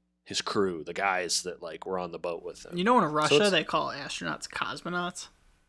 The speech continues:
Speaker 1: That's a really cool name.
Speaker 2: Yeah, that's so much cooler than astronauts.
Speaker 1: It's very cool.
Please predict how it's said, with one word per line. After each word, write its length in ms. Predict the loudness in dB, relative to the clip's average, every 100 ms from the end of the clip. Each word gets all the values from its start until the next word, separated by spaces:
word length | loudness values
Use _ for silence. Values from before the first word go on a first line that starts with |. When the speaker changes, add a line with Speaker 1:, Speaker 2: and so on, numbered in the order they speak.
| _ _ _ -8
Speaker 1:
That's 380 | -6 -4 -4 -4 _ -10
a 80 | -10 -12 -8
really 260 | -6 -6 -8
cool 220 | -12 -12 -14
name. 140 | -16 -12 -6
Speaker 2:
Yeah, 160 | -4
that's 160 | 0 2
so 100 | 2
much 180 | 0 -2
cooler 280 | -10 -10
than 100 | -12
astronauts. 640 | -14 -14 -14 -14 -14 -16 -18 _ _ _ _ _ _ _ -18
Speaker 1:
It's 140 | -14
very 240 | -12 -14 -14
cool. 260 | -16 -18